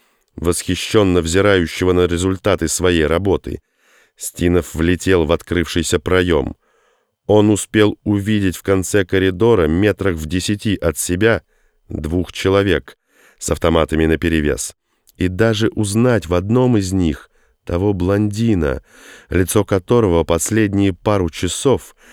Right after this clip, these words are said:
навязчивым видением все время стояло у него перед глазами. И в эту секунду погас свет.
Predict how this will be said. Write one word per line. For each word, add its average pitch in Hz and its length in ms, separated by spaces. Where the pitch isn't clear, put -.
навязчивым 85 800
видением 92 580
все 85 160
время 90 260
стояло 92 520
у 92 100
него 92 240
перед 90 280
глазами. 90 760
И 90 120
в 85 120
эту 95 200
секунду 90 480
погас 80 380
свет. - 480